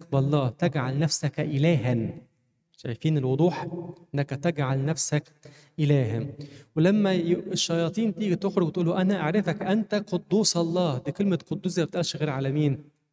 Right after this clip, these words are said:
على الله. "نحن نعرفك أنت قدوس الله". ولما، آه، في يوحنا، رسالة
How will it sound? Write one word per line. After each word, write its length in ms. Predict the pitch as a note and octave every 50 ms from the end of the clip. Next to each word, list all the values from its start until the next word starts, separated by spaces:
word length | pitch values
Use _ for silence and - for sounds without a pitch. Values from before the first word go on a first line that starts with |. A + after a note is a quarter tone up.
| _ _ _
على 140 | F3+ G3+ A3
الله. 500 | A3+ A#3 C#4 D4 A3+ E3 D3 - - - - _ _ _ _ _ _ _ F#3+
"نحن 260 | G3+ E3+ F3 E3+ D#3
نعرفك 420 | D3 C#3+ F3 G3+ - E3 - -
أنت 380 | - F3 F#3+ F3+ - F3 F3 - - - - - _ _
قدوس 360 | E3 D#3 C#3+ D#3 E3 D#3 -
الله". 320 | C#3 C3 C3+ C3 B2 A2+ - - _ _ _ _ _ _ - - _ _ _ _ _ _ -
ولما، 680 | F3 G3 G#3+ A3 G#3+ G#3 G#3 G#3 G3+ G#3 - - - - - - - -
آه، 380 | F3+ D#3 D#3+ D#3 D#3 D#3 D#3+ D#3+
في 180 | D#3+ E3 D#3+
يوحنا، 380 | D#3+ D3 - G#3 A3 G#3 F#3 E3
رسالة 300 | D3+ C#3+ - F#3+ F#3+ E3